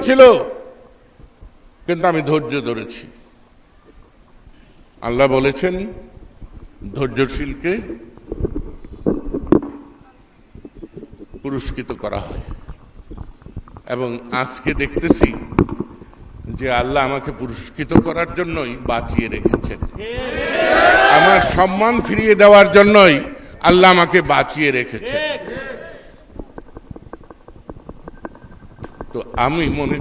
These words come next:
করি যে আমার সম্মান মানে কালিহাতির সম্মান, বাঙালির সম্মান,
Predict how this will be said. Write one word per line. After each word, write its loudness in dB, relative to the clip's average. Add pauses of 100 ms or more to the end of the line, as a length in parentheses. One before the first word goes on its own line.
করি -8 (1160)
যে -2 (100)
আমার -2 (120)
সম্মান -2 (520)
মানে -4
কালিহাতির -2
সম্মান, -6 (420)
বাঙালির -4
সম্মান, -4